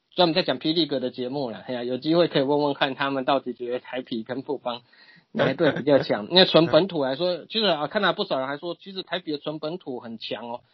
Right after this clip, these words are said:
Speaker 1: 哎呀，可能只有，全台湾只有富邦可以跟他们比哦，这样子。
Speaker 2: 嗯。
Speaker 1: 对啊，所以是蛮期待的啦。对，嘿，啊，富邦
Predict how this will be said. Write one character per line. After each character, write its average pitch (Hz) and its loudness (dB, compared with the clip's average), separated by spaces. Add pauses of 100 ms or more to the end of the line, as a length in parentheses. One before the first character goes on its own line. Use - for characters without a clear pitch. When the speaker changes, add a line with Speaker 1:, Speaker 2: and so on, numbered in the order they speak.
(360)
Speaker 1:
哎 123 -6
呀， 123 -4
可 139 -2
能 139 -2
只 180 0
有， 143 6
全 147 0
台 151 4
湾 165 2
只 - -4
有 123 0
富 151 -8
邦 143 -6
可 139 -8
以 113 -8
跟 127 -10
他 139 -8
们 131 -6
比 98 -12
哦， 101 -10
这 127 -2
样 104 -4
子。 123 -12
Speaker 2:
嗯。 110 -10 (560)
Speaker 1:
对 127 2
啊， 104 0
所 123 -2
以 104 0
是 135 -4
蛮 113 -2
期 110 -10
待 110 2
的 98 -6
啦。 87 -12
对， 101 -8
嘿， 104 -10 (100)
啊， 196 8
富 214 4
邦 190 6